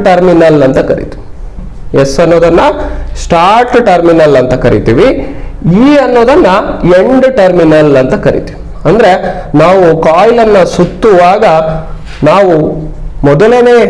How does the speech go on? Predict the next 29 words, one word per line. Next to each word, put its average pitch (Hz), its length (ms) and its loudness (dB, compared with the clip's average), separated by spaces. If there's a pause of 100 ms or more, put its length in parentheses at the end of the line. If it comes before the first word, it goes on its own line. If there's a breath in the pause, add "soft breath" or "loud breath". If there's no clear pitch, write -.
(200)
ಟರ್ಮಿನಲ್ 175 480 2
ಅನ್ನ 165 160 2 (120)
ಸ್ಟಾರ್ಟ್ 180 360 0
ಟರ್ಮಿನಲ್ 190 400 2
ಅಂತ 180 120 -2 (120)
ಕರಿತೀವಿ. 175 340 2 (640 loud breath)
ಕಾಯಿಲ್ 220 320 2
ಎಲ್ಲ 285 200 2 (140)
ಸುತ್ತಿದ 233 400 0 (140)
ನಂತರ 214 280 0 (180)
ಕೊನೆಗೆ 220 520 2
ಉಳಿಯುವಂಥದ್ದನ್ನ 190 600 2 (160)
ಎಂಡ್ 185 180 2 (120)
ಟರ್ಮಿನಲ್ 151 480 2
ಅಂತ 131 200 -2
ಉಳಿತೀವಿ. 120 280 0 (420 loud breath)
ಅದನ್ನ 240 260 0 (120)
ನಾವಿಲ್ಲಿ 202 340 2 (100)
ಪಿಚ್ಚಿನ 208 340 0 (180)
ಆಧಾರದ 185 480 2
ಮೇಲೆ 151 200 2
ನಾವು 123 200 0
ಕೂರಿಸಿದ್ವಿ. - 400 2
ಅದು 123 180 2
ಯಾವ್ದಾದ್ರು 185 600 2 (100)
ಡಿಸೈನ್ 135 340 2
ಆಗಿರ್ಬೋದು, 110 480 0 (640)
ಮೋಟರ್ನಲ್ಲಿ 151 480 2 (540 loud breath)
ಯಾವ 175 120 2